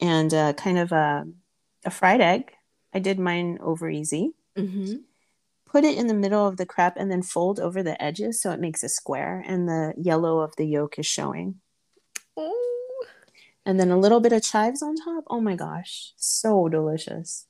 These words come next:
Speaker 2: And
Speaker 1: So
Speaker 2: that
Speaker 1: delicious.
Speaker 2: sounds perfect for dinner.
Speaker 1: Yeah, it was a really good dinner. <laughs>
Speaker 2: That sounds like a good dinner. That sounds delicious.
Speaker 1: It was tasty. There are just, you know,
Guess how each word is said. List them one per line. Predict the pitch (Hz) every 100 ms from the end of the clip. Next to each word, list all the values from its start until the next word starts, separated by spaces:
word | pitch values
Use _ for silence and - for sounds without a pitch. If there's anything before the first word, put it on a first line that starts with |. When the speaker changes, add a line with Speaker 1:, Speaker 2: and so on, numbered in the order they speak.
| _
Speaker 2:
And | 208 214
Speaker 1:
So |
Speaker 2:
that | 180
Speaker 1:
delicious. | 160 156 -
Speaker 2:
sounds | - - -
perfect | 214 254 - -
for | - 170
dinner. | 165 160 107 110 156 _ _ _ _
Speaker 1:
Yeah, | - 165 160 143 - -
it | 214
was | 220
a | 214
really | 202 208
good | 214
dinner. | 208 226 240
<laughs> | 466 - 539 - 453 - - - _ _
Speaker 2:
That | - 214
sounds | - 220 208
like | 202
a | 190
good | 185 165
dinner. | 180 196 139 170 _ -
That | 165
sounds | 165 196 180 -
delicious. | 143 143 202 - - - - - _ _ _ _ _ _ _
Speaker 1:
It | - 302
was | 330 311
tasty. | - 277 302 - 196
There | 185 226
are |
just, | 247 277
you | 294 339
know, | 165 170